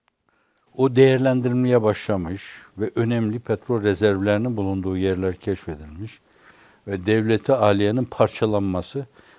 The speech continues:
batılı mütegallipler tarafından kararlaştırılmış. Parçalarsak her birimiz bir yere konarız.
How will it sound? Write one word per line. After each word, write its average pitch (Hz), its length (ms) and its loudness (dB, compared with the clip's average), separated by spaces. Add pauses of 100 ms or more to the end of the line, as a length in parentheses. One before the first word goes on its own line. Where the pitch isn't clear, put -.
(160)
batılı 110 380 -2
mütegallipler 98 720 -2
tarafından 95 560 -6
kararlaştırılmış. 85 1080 -6 (480)
Parçalarsak 120 760 0
her 127 220 2
birimiz 117 360 -2
bir 110 60 -4
yere 104 260 2
konarız. 98 640 -2